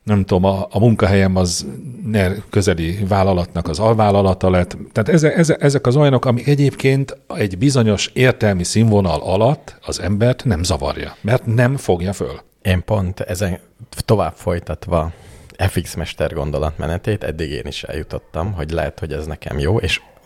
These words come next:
Speaker 2: én azon kezdtem el gondolkozni, kicsit későn, hogy mi fontos nekem az állam vezetésében. Tehát mik azok, a-, ami, hogyha én elképzelem az ideális államot,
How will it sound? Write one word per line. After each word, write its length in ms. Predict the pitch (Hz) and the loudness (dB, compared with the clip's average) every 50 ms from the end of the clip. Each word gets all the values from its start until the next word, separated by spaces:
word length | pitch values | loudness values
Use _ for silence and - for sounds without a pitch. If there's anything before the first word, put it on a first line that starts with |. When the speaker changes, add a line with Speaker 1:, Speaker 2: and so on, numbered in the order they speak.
| _ _ _ - | _ _ _ -8
Speaker 2:
én 280 | 92 95 101 107 110 - | -4 -4 -2 -2 -4 -2
azon 300 | - 95 90 90 85 85 | -4 -4 -4 -4 -6 -6
kezdtem 400 | - - 73 - - - 73 69 | -6 -6 -8 -8 -6 -6 -4 -4
el 120 | 67 65 67 | -4 -4 -4
gondolkozni, 840 | 71 73 90 90 90 95 90 - - - 98 - - 110 104 95 - _ _ _ | -2 -2 -2 0 0 -2 -2 -2 -4 -6 -4 -2 -2 -2 -2 -2 -4 _ _ _
kicsit 360 | - - - - - - - | -12 -8 -8 -6 -8 -8 -10
későn, 640 | - - - - - - - - 82 - 73 98 101 - - - - - - - - - - - _ | -8 -6 -6 -6 -6 -8 -8 -8 -6 -4 -4 -6 -6 -6 -14 -20 -20 -20 -20 -20 -18 -18 -20 -14 _
hogy 200 | - 90 90 85 | -2 -2 -2 0
mi 320 | 95 104 117 104 98 - - _ _ | 0 -2 0 -2 -2 -6 -10 _ _
fontos 560 | - - - 85 85 80 - - - - - | -18 -6 -2 -2 -2 0 -2 -4 -4 -4 -2
nekem 460 | - 76 80 - - 87 82 87 87 - _ _ _ _ _ | -2 -2 -4 -2 -2 -2 -2 -4 -8 -10 _ _ _ _ _
az 460 | - 87 82 80 80 78 78 82 - - | -4 -2 -2 0 -2 -2 -4 -4 -6 -6
állam 440 | - 87 82 69 - 76 73 82 85 | -4 -4 -4 -4 -4 -6 -6 -4 -4
vezetésében. 1040 | 78 78 82 - - - - 87 - - - - 69 67 69 - 76 80 80 78 - _ | -6 -6 -6 -10 -12 -10 -8 -6 -6 -6 -6 -6 -6 -8 -6 -6 -6 -6 -6 -6 -10 _
Tehát 260 | - 78 76 - - | -6 -6 -6 -4 -6
mik 180 | 113 107 - | -8 -6 -6
azok, 320 | 90 85 87 98 95 - - | -6 -6 -4 -4 -6 -6 -8
a-, 240 | - 85 80 - _ | -12 -12 -12 -12 _
ami, 300 | - - 92 90 92 87 | -10 -4 -2 -2 0 0
hogyha 300 | 92 87 85 - - 87 | 0 -2 -4 -4 -6 -6
én 120 | 80 85 | -4 -2
elképzelem 640 | 95 92 85 78 - - 87 85 82 80 67 69 73 | -2 -4 -4 -6 -6 -8 -10 -10 -8 -10 -10 -8 -10
az 100 | 76 78 | -8 -10
ideális 560 | 85 82 76 73 - 58 55 - - - - | -10 -10 -10 -10 -10 -10 -10 -12 -12 -14 -12
államot, 600 | - - - 101 110 120 135 143 135 - - - | -10 -10 -8 -8 -6 -4 -4 -4 -4 -6 -8 -16